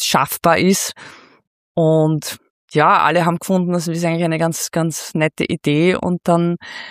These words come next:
hab ich den Sprung gewagt, hab mich angemeldet, hab allerdings den Aufnahmetest schon fast nicht bestanden.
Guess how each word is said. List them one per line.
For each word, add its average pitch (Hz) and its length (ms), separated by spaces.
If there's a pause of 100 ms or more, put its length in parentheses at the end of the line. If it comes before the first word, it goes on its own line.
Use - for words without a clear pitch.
(480)
hab 170 180
ich 165 80
den 180 120
Sprung 180 320
gewagt, 151 440
hab 180 80
mich 175 200
angemeldet, 165 560
hab 156 140
allerdings 160 360
den 165 220
Aufnahmetest 156 720
schon 160 140
fast - 320
nicht 165 180
bestanden. 160 580